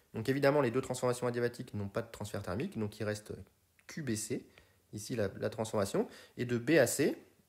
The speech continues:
eh bien, on passe d'une température T B qu'on a calculée à quatre cent quarante-huit Kelvin à une température T un qui vaut deux cent quatre-vingt-dix-huit Kelvin. Donc en fait, le fluide se refroidit, et ici, il se refroidit au contact de la source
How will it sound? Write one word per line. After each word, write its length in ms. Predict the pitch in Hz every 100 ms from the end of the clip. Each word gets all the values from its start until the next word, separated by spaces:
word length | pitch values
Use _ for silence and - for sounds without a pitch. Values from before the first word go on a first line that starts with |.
| 127
eh 60 |
bien, 140 | 123 131
on 80 |
passe 260 | 127 147 143
d'une 200 | 117 123
température 640 | 123 123 120 123 127 113
T 140 | - 156
B 160 | 151
qu'on 140 | 147 120
a 60 |
calculée 380 | 110 110 110 117
à 60 | 101
quatre 180 | 117 -
cent 100 | 117
quarante-huit 340 | 113 113 113
Kelvin 380 | 104 117 117 120 98 _ _ - - _ _ _ - -
à 80 |
une 80 | 107
température 560 | 104 104 104 104 113 -
T 140 | 127
un 100 | 127
qui 140 | 123 98
vaut 80 |
deux 140 | 92 107
cent 120 | 110
quatre-vingt-dix-huit 1500 | 101 - 92 95 95 _ - _ _ - - 104 104 110 160
Kelvin. 320 | 113 104 190
Donc 280 | 226 110 98
en 60 |
fait, 180 | 92 165
le 120 | 101
fluide 340 | 98 - 160 104 - - _ _
se 160 | - 180
refroidit, 560 | 151 - 98 101 233 - - -
et 80 | 107
ici, 220 | 104 190
il 80 | 147
se 140 | -
refroidit 440 | 131 139 - 131 131
au 80 | 120
contact 460 | 113 107 110 - _ _ _ -
de 180 | 117
la 160 | 165 139
source 380 | - 123 -